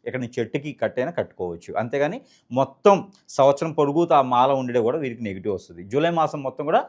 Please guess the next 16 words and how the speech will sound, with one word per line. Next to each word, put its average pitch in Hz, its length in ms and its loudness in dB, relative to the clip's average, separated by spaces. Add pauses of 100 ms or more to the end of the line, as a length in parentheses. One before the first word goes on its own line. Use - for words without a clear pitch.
(120)
ఈ 131 140 -4
మాల 123 140 0 (120)
ధరించవచ్చు. 92 520 -12 (360)
స్టోన్ 185 360 4
పెట్టుకునే 165 300 -2
వారు 151 160 2
ఉంటే 139 160 -2
కనుక 139 140 -4 (120)
ఉంగరం 147 300 0
వేలికి 123 280 -2
చేయించుకొని 104 400 -6
పెట్టుకుంటే 101 400 -10
వీరికి 107 260 -6 (220)
కలిసి 117 180 0
వచ్చేదానికి 107 400 -6
ఉంది. 190 140 -4